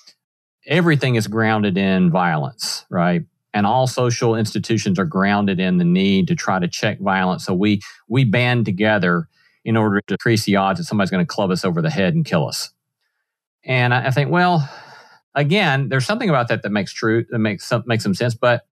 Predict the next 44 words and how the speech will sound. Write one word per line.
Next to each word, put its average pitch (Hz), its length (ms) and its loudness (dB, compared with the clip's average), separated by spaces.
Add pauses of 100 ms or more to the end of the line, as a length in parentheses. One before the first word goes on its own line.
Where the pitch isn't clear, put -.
(420)
I 131 100 0
don't 208 360 0 (380)
know 165 400 2
that 92 640 0
lack 120 460 0
of 104 140 -6
trust 98 760 -2 (400)
completely 131 640 0
undergirds 104 560 0
everything. 90 520 0 (360)
And 123 100 0
I 123 60 2
think 175 200 2
about 131 180 2
this 101 120 -4
oftentimes, 104 480 -2
you 101 120 -4
know, 95 180 0
I, 104 120 -2 (580)
I 117 100 0
think 156 160 2
about 131 180 0
Hobbes 107 420 -2
when 104 140 -2
I'm 95 180 -2
driving 104 380 0
home 95 240 0
sometimes, 78 500 -4
because 104 220 -2
it's 95 120 -4
like, 104 280 0 (440)
I'm 214 200 0
trusting 147 540 -2
all 151 340 2
sorts 160 320 -2
of 131 120 -2
people 147 420 0
every 156 200 2
time 147 200 0
I 120 80 0
get 110 120 0
in 101 60 0
my 92 140 0
car 90 480 -2